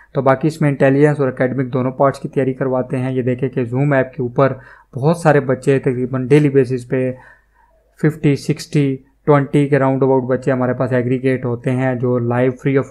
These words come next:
cost अपनी क्लासें अटेंड करते हैं। जो बच्चे वॉलंटरीली इनको ज्वाइन करना चाहते हैं, क्लासें लेना चाहते हैं, वो नीचे वीडियो की डिस्क्रिप्शन में हमारा WhatsApp लिंक आ रहा है, उसको ज्वाइन कर सकते हैं। मज़ीद Facebook पेज है, उसको भी ज्वाइन कर सकते हैं, वहाँ पे भी वीडियोज़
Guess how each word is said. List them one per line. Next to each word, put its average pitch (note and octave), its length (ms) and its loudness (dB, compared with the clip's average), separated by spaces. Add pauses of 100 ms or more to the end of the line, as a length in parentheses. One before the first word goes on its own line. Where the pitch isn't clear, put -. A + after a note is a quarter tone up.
cost B2+ 260 2
अपनी B2+ 260 -6
क्लासें B2+ 380 -2
अटेंड A#2 320 -6
करते - 300 -10
हैं। A#2+ 100 -4
जो C3+ 160 4
बच्चे C#3+ 360 4
वॉलंटरीली C3+ 680 0 (460)
इनको C3+ 420 0
ज्वाइन D3 500 2
करना C3+ 280 2
चाहते B2+ 320 0
हैं, B2+ 260 -2
क्लासें D#3 340 2
लेना B2+ 240 0
चाहते B2 320 -2
हैं, B2+ 140 -2
वो C3 460 0 (220)
नीचे C3 180 -2
वीडियो C3 280 0
की C#3+ 80 -2
डिस्क्रिप्शन C3+ 480 -4
में C#3 80 -4
हमारा B2+ 240 -2
WhatsApp B2 440 -4
लिंक B2+ 260 -4
आ C3 140 2
रहा C3 140 2
है, C3 100 0
उसको C3 520 -2 (400)
ज्वाइन B2+ 280 2
कर C#3 160 4
सकते C#3+ 320 0
हैं। C3+ 220 0
मज़ीद B2+ 380 0 (160)
Facebook C#3+ 260 2
पेज C#3 420 4
है, C3+ 160 2
उसको C#3 280 -6
भी C#3 120 -2
ज्वाइन C3+ 300 0
कर C3 180 -2
सकते C3 320 -4
हैं, C3 200 -2
वहाँ B2 260 -2
पे C#3 120 -2
भी C#3+ 100 -2
वीडियोज़ C#3+ 340 0